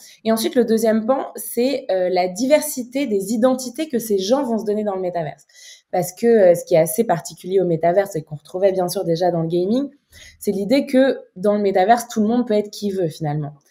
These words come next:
Euh, notre avatar, il peut être, euh, il peut être un humain, il est pas, euh, il a pas forcément le même genre que le genre, euh, auquel on s'assigne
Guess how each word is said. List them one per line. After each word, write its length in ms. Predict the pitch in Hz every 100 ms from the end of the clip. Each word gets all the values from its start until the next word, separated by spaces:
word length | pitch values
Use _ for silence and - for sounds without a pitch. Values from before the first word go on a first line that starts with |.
| _ _ 151
Euh, 420 | 151 143 143 143
notre 300 | 156 156 160
avatar, 640 | 147 151 208 214 220 190
il 160 | 160 156
peut 80 |
être, 320 | 156 151 - 156
euh, 280 | 151 151 147 - _ _
il 80 | 160
peut 120 | 160
être 180 | 156 151
un 120 | 147
humain, 380 | 170 196 247 277
il 160 | 262 170
est 60 | 165 -
pas, 460 | 190 190 185 170
euh, 40 | 160
il 100 | 165
a 60 | 156
pas 100 | 165
forcément 400 | 160 156 180 180
le 140 | 180
même 240 | 160 156 165
genre 340 | 160 185 190
que 80 | -
le 140 | 160
genre, 340 | 156 175 170 160
euh, 100 | 151
auquel 260 | 156 160 160
on 80 | 151
s'assigne 680 | 156 151 - 185 175 151